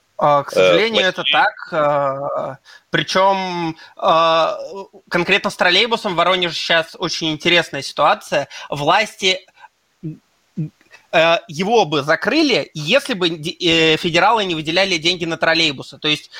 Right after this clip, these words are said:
Speaker 1: а, по-видимому, единственный шанс спасения троллейбусных систем и трамвайных в городах России, это если будет отдельная федеральная программа по поддержке городского электрического транспорта.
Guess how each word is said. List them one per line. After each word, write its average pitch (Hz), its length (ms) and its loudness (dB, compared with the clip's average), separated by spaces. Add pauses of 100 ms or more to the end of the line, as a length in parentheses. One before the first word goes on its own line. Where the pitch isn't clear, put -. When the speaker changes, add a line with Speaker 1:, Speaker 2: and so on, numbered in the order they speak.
(200)
Speaker 1:
а, 147 240 4
по-видимому, 196 600 -2
единственный 175 640 -4
шанс 180 340 0
спасения 165 640 0
троллейбусных 156 640 -2
систем 147 500 -2
и 139 60 -4
трамвайных 151 680 0
в 151 300 2
городах 147 380 0
России, 208 480 -4 (260)
это - 180 0
если 190 240 0
будет 175 300 0
отдельная 170 640 0
федеральная 160 540 0
программа 170 500 0
по 185 180 -4
поддержке 175 600 -2
городского 175 640 0
электрического 175 600 -4
транспорта. 175 520 -2